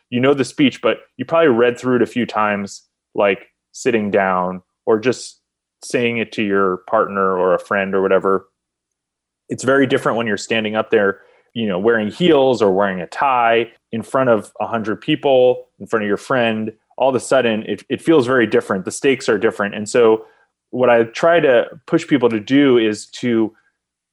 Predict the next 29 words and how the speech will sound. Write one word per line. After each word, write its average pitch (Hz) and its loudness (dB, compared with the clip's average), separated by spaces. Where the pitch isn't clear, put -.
in 131 -4
all 143 0
these 147 2
different 123 0
ways, 117 2
prepare 127 0
for - -4
all 127 4
of 113 0
these 98 -4
other 127 0
things 101 -6
that 98 -2
are 110 0
gonna 101 -4
basically 135 0
get 104 -2
between 95 -8
you 98 -2
and 120 -4
the 90 -2
content, 87 -10
right? 92 -4
It's - -12
harder 98 0
to 90 0
deliver 117 2
your 95 0
speech - -8